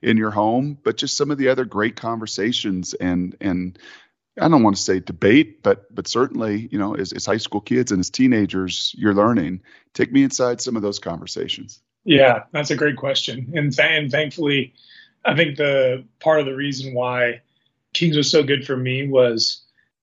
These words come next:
Speaker 2: I was able to go from there into different places of my life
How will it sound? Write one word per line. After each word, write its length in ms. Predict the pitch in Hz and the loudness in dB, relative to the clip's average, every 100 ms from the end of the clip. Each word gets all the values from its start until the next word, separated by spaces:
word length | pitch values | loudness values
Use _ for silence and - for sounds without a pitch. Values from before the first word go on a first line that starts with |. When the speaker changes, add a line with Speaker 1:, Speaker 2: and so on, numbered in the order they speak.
| - | 2
Speaker 2:
I 80 | 151 | 4
was 160 | 151 143 | 6 4
able 180 | 139 135 | 0 -4
to 80 | |
go 280 | 127 135 135 | -2 -2 -2
from 240 | 135 151 131 | -4 -8 0
there 280 | 131 135 | 2 2
into 200 | 139 135 | 0 -4
different 320 | 123 127 131 123 | -4 -8 -10 -6
places 380 | 135 120 131 | -4 -4 -6
of 80 | 127 | -4
my 160 | 120 120 | -2 -2
life 520 | 117 117 127 - | 0 0 -2 -6